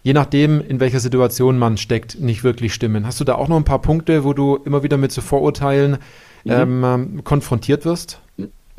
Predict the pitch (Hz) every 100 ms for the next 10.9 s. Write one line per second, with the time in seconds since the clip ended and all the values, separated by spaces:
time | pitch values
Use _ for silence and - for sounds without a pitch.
0 | 113 - 107 110 107 104 101 95 101 98
1 | 98 101 98 - 95 - - - _ -
2 | 98 101 95 98 95 - 95 - 101 110
3 | 107 95 92 95 95 90 95 101 101 98
4 | - - 90 92 95 92 - - - 101
5 | 104 101 - 95 98 95 95 98 - 95
6 | 104 95 104 98 98 - - - _ -
7 | 104 104 95 95 98 98 - - - -
8 | _ - 104 101 - 104 90 104 98 95
9 | 92 117 - - 113 110 113 117 107 98
10 | 98 90 92 - 98 90 90 87